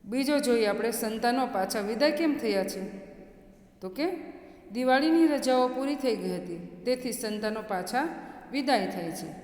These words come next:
ત્રીજું જોઈએ, ઘર શાંત કેમ થઈ ગયું? તો કે દિવાળીની રજાઓ હતી,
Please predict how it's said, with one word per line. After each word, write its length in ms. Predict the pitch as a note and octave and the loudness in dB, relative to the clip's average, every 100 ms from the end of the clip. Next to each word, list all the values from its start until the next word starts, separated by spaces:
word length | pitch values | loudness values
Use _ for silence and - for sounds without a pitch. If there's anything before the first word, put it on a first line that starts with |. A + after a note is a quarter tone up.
| - - - - - - - - - - - - _ - - _ _ _ - _ - _ | -16 -18 -20 -20 -20 -20 -20 -20 -20 -20 -20 -20 _ -20 -20 _ _ _ -20 _ -20 _
ત્રીજું 340 | A#3 B3+ D4+ A3 | -6 0 0 2
જોઈએ, 440 | A3+ G3+ G3+ G3+ | 4 2 0 -4
ઘર 240 | - A#3 | 0 2
શાંત 360 | C#4 - C#4 C#4+ D4 | 2 2 2 2 0
કેમ 180 | D4+ C4 | 0 0
થઈ 180 | G3 | -2
ગયું? 420 | E3 E3 E3 - - | -4 -4 -8 -10 -12
તો 80 | |
કે 100 | - | -8
દિવાળીની 580 | B3 B3 A#3 A#3 C4 C#4 | -2 0 4 4 4 2
રજાઓ 380 | D4 D4+ D4+ C4+ | 2 2 2 2
હતી, 220 | A#3 A3+ | 0 -4